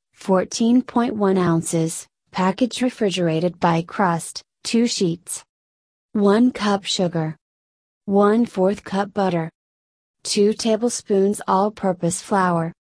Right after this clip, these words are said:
Four large eggs divided. Half cup whole buttermilk. One and three fourths teaspoons vanilla extract divided. One fifteen ounces can pumpkin puree. One fourteen ounces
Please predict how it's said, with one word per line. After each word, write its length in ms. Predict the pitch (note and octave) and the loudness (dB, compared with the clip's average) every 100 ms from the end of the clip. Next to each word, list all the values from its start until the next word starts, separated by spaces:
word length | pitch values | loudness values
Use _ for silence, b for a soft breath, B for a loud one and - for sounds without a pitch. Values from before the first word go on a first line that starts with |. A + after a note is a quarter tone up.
| _ _ _ _ _ _ | _ _ _ _ _ _
Four 280 | - F3+ F#3+ | 0 0 2
large 420 | F3+ F#3 G#3 G#3 | 0 0 0 0
eggs 340 | F#3+ F#3 - | 0 0 -4
divided. 580 | - F#3+ F3+ F3 E3 D#3 - _ _ _ _ _ _ - | -2 0 0 0 -2 -4 -10 _ _ _ _ _ _ -4
Half 360 | F#3+ G3 - | 0 0 -2
cup 260 | - F3+ - | -4 -4 -2
whole 220 | F#3 F3 | -2 0
buttermilk. 720 | F3 E3 F#3+ F#3 E3+ E3+ F3 _ _ _ _ _ _ _ | 0 0 2 4 4 0 -4 _ _ _ _ _ _ _
One 300 | G3 F#3+ G3 - | 0 2 2 2
and 220 | G#3+ - | -2 -2
three 300 | G#3 G#3+ A#3+ | 0 2 2
fourths 580 | - G#3+ G#3 G#3+ - - | -2 0 0 -2 -10 -8
teaspoons 680 | - G3 - G#3 G3 G#3 G#3 | -2 -2 -2 2 2 2 -2
vanilla 480 | A3 A3 A3 B3 - | 0 2 2 0 0
extract 640 | A3 - - E3+ E3+ - | -4 -6 -2 0 0 -4
divided. 540 | F#3 F3+ F3 E3+ D#3+ - _ _ _ _ _ _ | -2 0 0 0 -2 -8 _ _ _ _ _ _
One 320 | F3+ F#3+ A3+ | -2 2 2
fifteen 680 | A#3 A3+ G#3+ - - F#3 F3+ | 0 -2 -2 -2 0 2 2
ounces 540 | F3 F#3+ G3+ F#3+ F3+ - | 2 0 0 -2 -2 -2
can 260 | F#3 F#3 | -2 -2
pumpkin 560 | E3 F#3 F#3+ - F3+ F3+ | 0 0 0 0 -2 0
puree. 480 | G#3 F#3 D#3+ D3+ E3 _ _ _ _ _ _ - | 2 2 0 -2 -6 _ _ _ _ _ _ -2
One 420 | G3+ G3+ A#3 B3 | 2 4 4 0
fourteen 580 | - G#3 G3+ - F#3+ F#3+ | 0 -2 -2 -2 0 2
ounces 640 | F3 E3 - E3+ E3+ | 2 0 -2 -6 -6